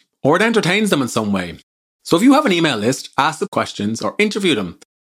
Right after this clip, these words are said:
You could set up an interview with them over Skype or Zoom and spend time getting to know them. This is particularly helpful if you write non-fiction.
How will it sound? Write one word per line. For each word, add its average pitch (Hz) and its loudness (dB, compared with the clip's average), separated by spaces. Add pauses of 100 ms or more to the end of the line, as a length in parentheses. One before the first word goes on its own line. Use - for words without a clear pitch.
(140)
You 143 2
could - -4
set 139 0
up 151 0
an 139 2
interview 139 4
with 131 2
them 113 -2
over 104 -2
Skype 113 -2
or 101 0
Zoom 151 0
and - -2
spend 254 0
time 165 0
getting 143 2
to 123 -4
know 120 2
them. 92 -6
This 120 -2
is 151 -2
particularly 196 -2
helpful 135 -2
if 104 -4
you 104 0
write 98 -2
non-fiction. 98 -4